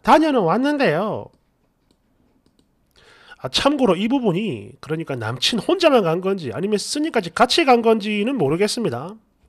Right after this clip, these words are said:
그렇게 다녀왔는데 그 집 자식 새끼들 조문해줘서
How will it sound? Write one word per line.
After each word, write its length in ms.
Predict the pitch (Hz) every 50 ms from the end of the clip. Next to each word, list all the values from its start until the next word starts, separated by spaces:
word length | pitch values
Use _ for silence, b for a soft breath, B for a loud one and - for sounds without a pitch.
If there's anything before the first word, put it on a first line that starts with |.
| _ _ _ _ _ _ _ - b b b b b b b b b b b b b
그렇게 240 | - 311 349 - 277
다녀왔는데 1080 | - 254 277 302 285 254 233 240 254 262 269 262 226 214 214 226 233 208 147 110 107 - _
그 180 | - - 277 311
집 180 | - 330 - -
자식 300 | - 226 269 277 339 294
새끼들 800 | - - 277 - - 208 - 269 294 302 269 196 139 120 104 b b b b b b
조문해줘서 1080 | - - 170 170 208 262 311 311 302 285 285 262 - 240 269 - - 262 240 240 247 254